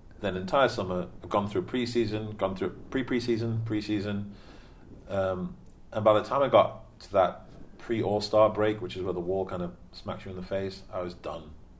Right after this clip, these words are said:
I was exhausted. I've, I've seen footage where I'm playing, and it's just so clear, um, that my limited athleticism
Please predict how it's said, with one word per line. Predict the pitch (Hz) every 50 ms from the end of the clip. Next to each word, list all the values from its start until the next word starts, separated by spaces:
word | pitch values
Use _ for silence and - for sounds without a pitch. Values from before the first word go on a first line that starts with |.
| - -
I | 107 110
was | 110 107 98
exhausted. | 90 - - - 98 95 95 - 92 95
I've, | 98 98 -
I've | 104 104 98
seen | - - 113 107 107 190
footage | 180 - - 190 - 90 - - - - - - - - - - - - - - - - - - - - - - - - - - -
where | 107 104 98 98 95 92 92 90 87 - -
I'm | - 98 95 92
playing, | - - 113 107 101 92 85 80 82 82
and | - 92 92
it's | 90 -
just | - 101 92 - -
so | - 98 101 92
clear, | 95 - - - 101 98 87 78 76 - - - - - - - - - - - -
um, | 87 82 82 87 - - - -
that | - 80 78 - - - - -
my | 98 95 90
limited | 90 92 101 95 92 90 98 90
athleticism | 87 85 - 90 90 90 - 87 80 80 82 78 76